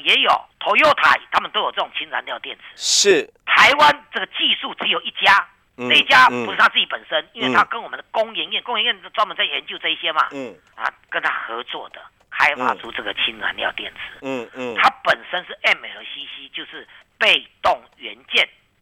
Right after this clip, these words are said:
Speaker 2: 嗯，
Speaker 1: 哎，
Speaker 2: 嗯。
Speaker 1: 投资朋友，来，来，来，
Speaker 2: 嗯。
Speaker 1: 你先能够小花再复习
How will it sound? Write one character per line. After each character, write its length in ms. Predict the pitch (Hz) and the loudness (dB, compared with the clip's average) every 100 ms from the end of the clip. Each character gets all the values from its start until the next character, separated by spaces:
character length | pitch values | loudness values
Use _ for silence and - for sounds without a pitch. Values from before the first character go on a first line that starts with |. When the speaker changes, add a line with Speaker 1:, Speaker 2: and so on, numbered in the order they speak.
| _ _ _ - | _ _ _ -8
Speaker 2:
嗯， 300 | 147 131 120 | -6 -6 -4
Speaker 1:
哎， 100 | 165 | -4
Speaker 2:
嗯。 80 | 127 | 0
Speaker 1:
投 80 | 165 | -2
资 60 | 170 | 0
朋 100 | 220 | 0
友， 80 | |
来， 220 | 170 185 - - | 2 2 0 -4
来， 240 | 120 127 | 2 2
来， 140 | 113 110 | 2 -4
Speaker 2:
嗯。 160 | 131 117 | -6 -6
Speaker 1:
你 60 | |
先 100 | 156 | -6
能 100 | 151 | -4
够 80 | 151 143 - | 2 2 2
小 140 | 135 | -4
花 120 | 127 - _ _ | -4 -4 _ _
再 100 | 131 | -6
复 140 | 113 117 | -6 -10
习 140 | - | -20